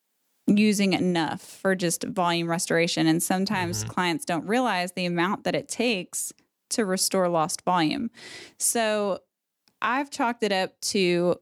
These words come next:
Speaker 1: clients or patients feeling the need to tighten the skin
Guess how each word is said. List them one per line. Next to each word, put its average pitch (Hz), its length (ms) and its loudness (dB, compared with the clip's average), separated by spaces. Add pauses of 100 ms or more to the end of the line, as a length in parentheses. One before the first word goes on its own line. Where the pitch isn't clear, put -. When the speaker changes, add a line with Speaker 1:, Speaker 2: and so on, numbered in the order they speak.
Speaker 1:
clients 220 800 0 (1080)
or 226 140 0
patients 185 760 0 (120)
feeling 220 540 2
the 208 100 2
need 185 480 2 (140)
to 175 580 2 (100)
tighten 190 420 -4
the 180 80 -4
skin 190 680 2